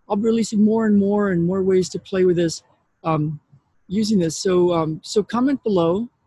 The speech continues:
after you do this, this exercise, and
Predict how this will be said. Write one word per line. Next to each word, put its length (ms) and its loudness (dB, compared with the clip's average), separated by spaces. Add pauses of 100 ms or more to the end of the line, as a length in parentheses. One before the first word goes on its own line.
(440)
after 220 -8
you 100 0
do 200 0
this, 260 -2
this 160 -6
exercise, 640 -4 (440)
and 420 -2